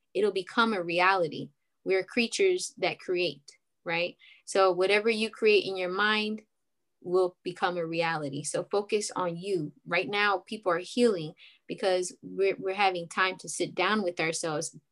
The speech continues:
It's the time of just sitting down. It's covid. Sit down. What do I like to do? Why am I doing this? I don't like this. And when you figure out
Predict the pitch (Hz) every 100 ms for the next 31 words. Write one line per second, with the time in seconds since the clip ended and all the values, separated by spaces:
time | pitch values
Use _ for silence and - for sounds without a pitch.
0 | _ - 185 - 175 - 196 196 175 175
1 | 175 - 208 185 160 170 226 156 139 -
2 | - 226 190 143 - - 143 - 208 180
3 | 160 190 214 220 160 143 160 165 156 151
4 | 160 208 254 226 208 196 196 160 147 165
5 | 185 240 180 147 - 107 - - - -
6 | _ - 208 202 190 190 196 - 214 214
7 | 208 202 196 -